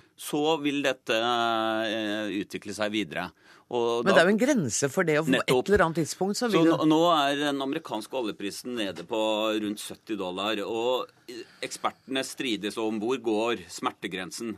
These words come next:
Speaker 1: For det er
Speaker 2: Ja.
Speaker 1: ikke én smertegrense, det er mange produsenter, og noen tåler lavere priser, andre har allerede problemer.
Speaker 2: Nettopp.
Speaker 1: Sånn at det, nå kommer markedet til å bestemme oljeprisen,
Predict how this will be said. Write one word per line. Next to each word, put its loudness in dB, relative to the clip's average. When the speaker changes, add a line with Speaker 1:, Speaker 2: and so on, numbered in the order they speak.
Speaker 1:
For -14
det -2
er -2
Speaker 2:
Ja. -
Speaker 1:
ikke -2
én -4
smertegrense, -8
det -6
er -2
mange -4
produsenter, -8
og -4
noen -4
tåler 0
lavere -2
priser, -6
andre -2
har -4
allerede -6
problemer. -6
Speaker 2:
Nettopp. -12
Speaker 1:
Sånn -2
at -2
det, -2
nå -2
kommer -4
markedet -2
til -4
å 0
bestemme -4
oljeprisen, -8